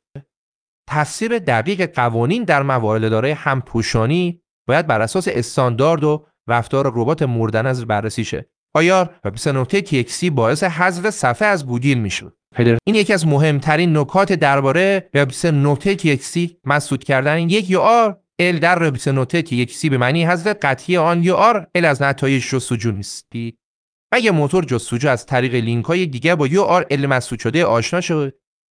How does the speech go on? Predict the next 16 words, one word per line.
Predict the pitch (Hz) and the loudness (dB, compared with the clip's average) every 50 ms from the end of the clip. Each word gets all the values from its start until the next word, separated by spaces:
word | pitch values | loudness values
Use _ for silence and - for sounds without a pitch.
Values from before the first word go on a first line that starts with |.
| _ _ - | _ _ -4
ممکن | 131 131 127 - 170 165 | -2 -2 -2 0 -2 -2
است | 160 156 - | -2 -2 -2
یو | 139 147 170 | 0 0 2
آر | - 160 170 156 120 - - | 4 4 4 4 2 0 -2
ال | - - 147 147 | 0 0 0 0
رو | 156 175 175 147 | 2 0 0 2
بدون | 135 135 127 131 127 | 2 0 0 0 0
دسترسی | 113 120 117 113 - - - 127 120 - 180 | 0 2 0 0 0 -4 -6 -6 -4 -2 -2
به | 175 151 | -2 0
محتوای | 127 123 127 120 - - 123 120 139 170 180 | 0 0 -2 -2 -2 -2 -2 0 0 0 0
اون | 160 156 151 | 0 0 0
در | 147 131 131 | 0 0 0
نتایج | 139 147 147 - 135 123 113 107 | 0 0 0 0 -2 -2 -2 -4
جستجو | 120 120 113 - 120 113 127 | -4 -6 -6 -4 -6 -4 -2
نمایش | 127 127 120 117 117 120 - - | 0 0 0 0 -2 -4 -4 -4
دهد. | 104 98 95 - | -4 -6 -6 -8